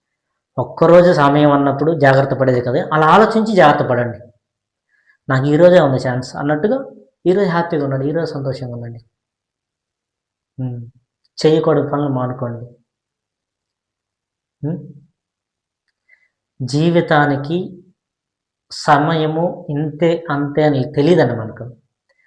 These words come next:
మన జీవితం ఎప్పుడు ముగించబడుతుందో తెలియదు. నిజంగా చెప్తున్నా. ఇప్పుడు నేను మీతో మాట్లాడుతున్నా, రేపటి దినం నేను ఉండకపోవచ్చు.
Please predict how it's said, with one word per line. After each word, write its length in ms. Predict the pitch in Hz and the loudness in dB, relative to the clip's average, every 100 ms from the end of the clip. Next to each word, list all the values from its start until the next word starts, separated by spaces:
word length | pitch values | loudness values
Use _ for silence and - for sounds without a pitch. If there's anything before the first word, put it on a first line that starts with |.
| _ - 123 | _ -12 -4
మన 320 | 127 143 131 | -2 -2 -2
జీవితం 420 | 139 165 165 180 | 0 0 0 0
ఎప్పుడు 520 | 156 143 147 - 180 | 2 2 0 0 2
ముగించబడుతుందో 1400 | 160 147 147 165 156 156 147 139 135 143 143 143 143 135 - | 2 2 0 -2 -2 0 2 0 -2 -2 0 0 0 -2 -4
తెలియదు. 280 | 165 226 165 - - - _ _ _ _ _ _ _ _ _ _ _ 131 | -2 -2 -2 -8 -16 -20 _ _ _ _ _ _ _ _ _ _ _ -10
నిజంగా 260 | 127 139 190 | -6 -4 -4
చెప్తున్నా. 460 | 156 - 120 113 - _ _ _ _ _ _ _ _ _ _ _ _ 139 | -4 -6 -12 -14 -20 _ _ _ _ _ _ _ _ _ _ _ _ -4
ఇప్పుడు 200 | 147 147 | -2 0
నేను 180 | 143 | 2
మీతో 220 | 139 143 139 | 2 0 2
మాట్లాడుతున్నా, 1000 | 135 143 147 139 135 127 127 175 - - | 2 4 4 2 0 -4 -4 -8 -14 -10
రేపటి 300 | 135 131 131 | -2 0 0
దినం 280 | 131 127 143 | -2 0 -2
నేను 200 | 135 120 | -2 -4
ఉండకపోవచ్చు. 840 | 123 131 135 127 110 113 - - | -2 -2 -2 -4 -4 -6 -12 -20